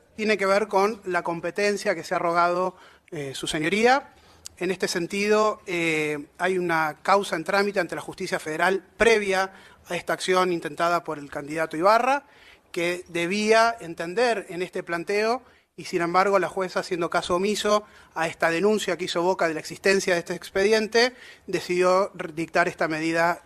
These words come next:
igualmente. En segundo lugar, hay una clara irregularidad con las fechas que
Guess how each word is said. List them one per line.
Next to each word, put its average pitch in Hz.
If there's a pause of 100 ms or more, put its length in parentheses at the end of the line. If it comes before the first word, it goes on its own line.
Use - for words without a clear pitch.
(100)
igualmente. 143 (1300)
En 180
segundo 208
lugar, 254 (160)
hay 170
una 160
clara 208
irregularidad 175
con 170
las 151
fechas 196 (400)
que 165